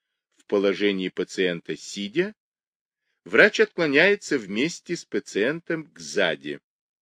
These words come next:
Г П Д один три. Ш шестьдесят семь. М Б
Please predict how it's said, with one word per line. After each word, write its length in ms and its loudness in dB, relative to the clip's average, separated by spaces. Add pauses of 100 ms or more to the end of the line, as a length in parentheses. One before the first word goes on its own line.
(460)
Г 240 4
П 180 -2
Д 340 2 (120)
один 560 -6 (100)
три. 300 -10 (3500)
Ш 540 8
шестьдесят 760 2
семь. 420 -2 (2000)
М 340 8
Б 340 8